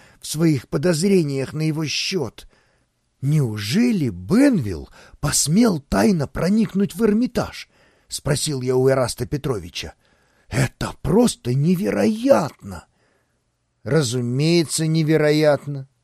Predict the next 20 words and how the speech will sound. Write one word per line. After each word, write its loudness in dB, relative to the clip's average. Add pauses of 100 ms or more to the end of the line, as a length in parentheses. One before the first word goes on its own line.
(100)
хладнокровно -2
заметил -4
он. -8 (460)
«Карра 8
зарезал -2
Сомов. -8 (500)
Уж 2
он-то 2
в -6
кухонных -2
ножах 0
отлично -2
разбирается». -2 (360)
«Я 0
ничего -2
не -6
слышу», -4 (240)
раздалось -2
в -18
трубке. -4